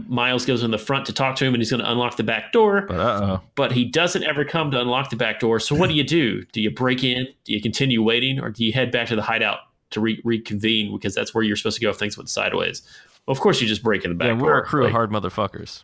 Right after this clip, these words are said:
Speaker 2: right?
Speaker 1: That's right.
Speaker 2: Except for the bear.
Speaker 1: That's right. But even he can take down a
Speaker 2: I'm just
Speaker 1: door,
Speaker 2: saying, he's
Speaker 1: man.
Speaker 2: soft and cuddly, that fur coat.
Speaker 1: Yeah, yeah. So, uh, e-, everybody, like,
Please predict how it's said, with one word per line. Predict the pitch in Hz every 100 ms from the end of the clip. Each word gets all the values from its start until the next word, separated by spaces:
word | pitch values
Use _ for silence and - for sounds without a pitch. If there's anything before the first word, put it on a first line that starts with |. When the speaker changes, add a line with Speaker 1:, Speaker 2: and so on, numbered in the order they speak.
| -
Speaker 2:
right? | 98 107 - _ _ _
Speaker 1:
That's | - -
right. | 98 - -
Speaker 2:
Except | 110 135 117
for | - 110
the | 98
bear. | 101 98 - _
Speaker 1:
That's | 151 - -
right. | - _ _ _ _ _
But | 120 156 -
even | 285 180
he | 139 156
can | 120
take | 117 104
down | 101
a | -
Speaker 2:
I'm |
just | 107 92
Speaker 1:
door, | 98
Speaker 2:
saying, | 95
he's | 80
Speaker 1:
man. |
Speaker 2:
soft | 131 113
and | 98
cuddly, | 113 98 90
that | 92 90
fur | 110
coat. | - 101 90 - - _ 135 147 - - -
Speaker 1:
Yeah, | 92 76 - _ -
yeah. | - - - _ _ _
So, | - 107 110
uh, | 117
e-, | 127 151
everybody, | 190 180 165 139
like, | 110 101